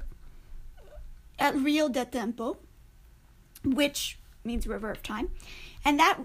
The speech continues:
was there until two thousand and seven. And then on April seventh, two thousand seven, the Three Caballeros were added to the ride, and it was redone to be the Grand Fiesta Tour,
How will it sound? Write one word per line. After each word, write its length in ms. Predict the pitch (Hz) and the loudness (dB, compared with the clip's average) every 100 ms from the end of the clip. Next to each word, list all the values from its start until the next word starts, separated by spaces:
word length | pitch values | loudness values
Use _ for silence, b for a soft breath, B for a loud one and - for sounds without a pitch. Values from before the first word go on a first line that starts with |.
| - | -6
was 380 | 240 294 302 254 240 | 0 2 2 0 -2
there 320 | 269 294 277 | 2 4 2
until 340 | 262 262 254 | 0 -2 -2
two 180 | - 339 | -4 -2
thousand 380 | 320 320 294 262 | 0 0 0 -2
and 180 | 240 226 | -4 -4
seven. 440 | - 269 220 233 - | -4 -4 -4 -6 0
And 160 | 269 277 | 2 4
then 240 | 294 269 - B B B | 4 2 -6 B B B
on 140 | 285 | 2
April 300 | - 311 320 302 | 2 0 0 0
seventh, 460 | 311 294 277 - | 2 2 2 0
two 100 | - 285 | -4 0
thousand 380 | 277 269 262 | 0 0 -2
seven, 460 | 240 - 254 285 285 B B B - | -2 0 0 0 -2 B B B -2
the 220 | 262 262 | 2 2
Three 260 | - 294 | 2 0
Caballeros 800 | 294 277 262 262 262 262 262 - - B B | 2 0 0 2 2 2 0 -4 -12 B B
were 200 | 262 247 | -2 2
added 460 | 269 262 294 294 - - | 4 4 4 0 -4 -8
to 160 | - 277 | -2 0
the 80 | 285 | 2
ride, 280 | 269 277 | 4 2
and 120 | 254 233 | 0 -2
it 60 | |
was 160 | 247 - | -4 -4
redone 400 | 240 269 269 262 | -2 2 2 2
to 100 | 233 | 0
be 100 | 247 | -2
the 80 | 233 | -4
Grand 260 | 220 226 | -4 -4
Fiesta 300 | 220 208 247 | -4 -6 -6
Tour, 380 | 208 302 262 | -2 0 0